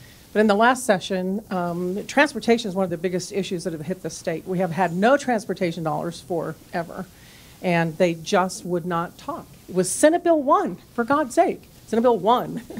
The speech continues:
That means it came out the first day. And they just flat wouldn't talk. And so I went to the Republican carrying the bill, and I said, "Gosh, dang it, get to the table now."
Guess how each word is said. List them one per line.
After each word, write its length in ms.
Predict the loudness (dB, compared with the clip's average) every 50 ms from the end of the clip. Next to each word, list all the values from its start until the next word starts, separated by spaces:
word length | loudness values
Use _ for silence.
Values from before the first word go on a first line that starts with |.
| -14 -14 -16 -18 -18 -16 -6 2
That 120 | 4 4
means 140 | 4 4 0
it 60 | 0 2
came 180 | 2 2 4
out 140 | 2 0 0
the 60 | -2
first 280 | -4 -4 -4 -4 -2 -2
day. 200 | -2 -2 -2 -6 -10 -12 -20 -20 -20 -20 -20 -20 -20 -20 -20 -20 -8 0
And 120 | 2 2 4
they 100 | 4 2
just 240 | 2 0 -4 -2 0
flat 220 | 2 2 2 2 0
wouldn't 260 | -2 -2 -2 -2 -4
talk. 320 | -4 -6 -6 -6 -6 -10 -12 -14 -12 -6
And 200 | -4 -4 -4 -2
so 300 | 0 0 2 2 2 0
I 180 | -2 -2 -4 -4
went 280 | -4 -4 -6 -6 -6 -8
to 320 | -4 -4 -2 -2 -2 -4
the 100 | -4 -6
Republican 560 | -6 -6 -6 -6 -6 -6 -6 -4 -4 -4 -4 -4
carrying 300 | -4 -4 -4 -4 -2 -4
the 80 | -6
bill, 200 | -4 -4 -4 -4
and 160 | -4 -6 -6
I 180 | -6 -6 -6 -6
said, 360 | -8 -8 -6 -6 -6 -6 -8 -12 -16 -18 -10 -4
"Gosh, 600 | -4 -2 -2 -2 -4 -4 -8 -10 -12 -14 -16 -18 -20 -20 -18 -8
dang 360 | -6 -4 0 2 2 2 2 2
it, 160 | 0 -4 -6 -8 -12 -12 -8 0
get 360 | 2 4 4 4 2 0 -8 -6
to 100 | -4 -4
the 120 | -4 -6
table 440 | -6 -2 -2 -2 -2 -2 -4 -6 -6
now." 480 | -6 -8 -8 -8 -10 -12 -12 -14 -16